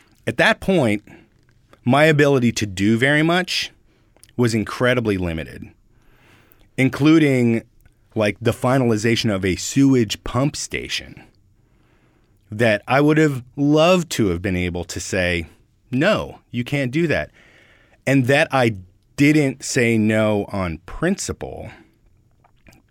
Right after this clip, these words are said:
because we would have lost in court was very disappointing to people who are my regular political allies,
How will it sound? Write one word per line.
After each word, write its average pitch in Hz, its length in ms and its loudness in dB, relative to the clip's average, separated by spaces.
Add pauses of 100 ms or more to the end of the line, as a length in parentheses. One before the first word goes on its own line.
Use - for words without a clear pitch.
(140)
because 110 960 -2 (480)
we 117 140 4
would 113 160 2
have 104 200 -2
lost 107 520 0
in 95 140 -2
court 95 500 -4 (920)
was 110 200 0
very 127 580 2
disappointing 95 920 -6 (340)
to 123 120 -2
people 107 680 -2 (220)
who 113 220 0
are 95 480 -2
my 101 340 -2
regular 98 680 -2
political 87 680 -8
allies, 78 600 -10